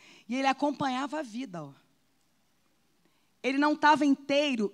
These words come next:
em nenhum dos dois lugares. Ele não tava inteiro nem dentro do cenáculo, no culto, e nem tava lá fora. Ele quis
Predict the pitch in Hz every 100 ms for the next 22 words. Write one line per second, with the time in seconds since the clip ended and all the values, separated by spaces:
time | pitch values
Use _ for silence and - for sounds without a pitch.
0 | - 247 247 240 302 320 254 262 240 185
1 | 156 147 - - _ _ _ _ _ _
2 | _ 233 269 285 269 269 277 269 262 254
3 | 254 311 403 320 311 262 - 233 226 285
4 | 285 254 247 226 269 - - _ _ _
5 | _ _ _ 269 294 302 294 302 311 277
6 | 262 254 - 277 285 - 320 370 381 269
7 | -